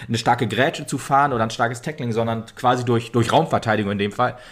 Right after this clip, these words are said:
Quasi so eine richtig gute Chance halt zunichte zu machen, das hat mir richtig gut gefallen. Und ich bin ja auch jemand, der sich ein Spiel gerne anguckt, weil wenn die Abwehr gut funktioniert, also, äh,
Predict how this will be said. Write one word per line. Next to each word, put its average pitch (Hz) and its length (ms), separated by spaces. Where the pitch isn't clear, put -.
Quasi 123 260
so 120 80
eine 120 260
richtig 165 300
gute 175 180
Chance 170 460
halt 131 180
zunichte 131 360
zu 113 100
machen, 113 260
das 110 220
hat 107 160
mir 107 120
richtig 117 280
gut 107 100
gefallen. 95 320
Und 87 80
ich - 80
bin 127 140
ja 131 80
auch 120 100
jemand, 127 280
der 120 240
sich 120 160
ein 127 60
Spiel 127 220
gerne 127 260
anguckt, 127 340
weil 113 320
wenn 113 160
die 110 140
Abwehr 147 340
gut 175 160
funktioniert, 151 540
also, 117 300
äh, 117 300